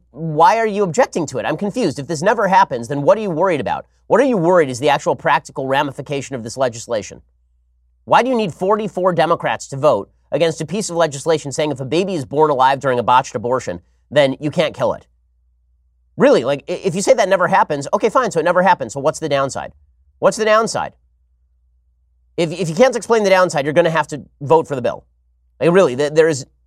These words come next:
there's no real excuse to not to vote for it. Elizabeth Warren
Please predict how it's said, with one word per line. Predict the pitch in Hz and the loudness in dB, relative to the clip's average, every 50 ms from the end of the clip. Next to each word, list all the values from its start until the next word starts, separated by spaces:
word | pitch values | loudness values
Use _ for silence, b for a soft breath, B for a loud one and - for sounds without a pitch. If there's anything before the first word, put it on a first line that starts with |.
| _ _ _ - | _ _ _ -2
there's | 143 165 151 139 156 | 0 0 0 2 2
no | 165 185 202 196 190 | 4 4 4 4 4
real | 170 151 165 185 180 170 160 | 2 0 0 2 2 2 2
excuse | 127 127 - - - 160 143 120 | 2 -2 -6 -8 -6 -6 -8 -6
to | - 139 | -4 -2
not | 143 135 - - | 0 0 0 0
to | 120 | 0
vote | 143 147 143 - | 0 0 0 0
for | - 104 82 73 | -2 -4 -4 -4
it. | - - _ _ _ _ _ _ _ _ _ _ _ _ _ _ _ _ _ _ _ _ - | -4 -10 _ _ _ _ _ _ _ _ _ _ _ _ _ _ _ _ _ _ _ _ -4
Elizabeth | 143 156 180 170 160 160 139 117 | 0 0 2 2 0 -2 -2 -2
Warren | 143 160 180 165 131 107 104 104 | 0 2 4 4 4 2 -2 -6